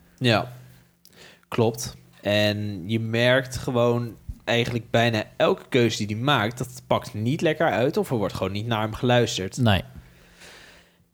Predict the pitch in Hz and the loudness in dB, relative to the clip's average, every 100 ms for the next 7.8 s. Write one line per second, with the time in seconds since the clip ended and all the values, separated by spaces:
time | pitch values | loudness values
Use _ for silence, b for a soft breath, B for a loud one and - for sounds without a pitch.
0 | _ 143 151 139 131 127 120 113 123 120 | _ -2 0 2 0 2 0 0 0 2
1 | 135 113 95 - 113 123 104 90 131 - | 2 0 -4 -2 0 -2 -2 -2 -4 -10
2 | B B B _ - 113 - 92 113 98 | B B B _ -2 -2 -2 -2 0 2
3 | 95 110 - 90 104 104 104 101 101 101 | 2 0 -4 -4 -2 0 0 2 2 2
4 | 104 101 104 113 - 107 98 - 107 - | 2 0 -2 -4 -4 -2 -2 -4 -8 -6
5 | 107 110 110 113 117 - 120 - 120 120 | -4 -2 0 -2 -2 0 -2 -2 -2 -2
6 | 117 131 139 151 123 - 92 - - _ | -2 -2 0 0 -2 -4 -6 -8 -12 _
7 | - 110 92 87 95 - 92 90 | -2 2 2 2 0 2 2 2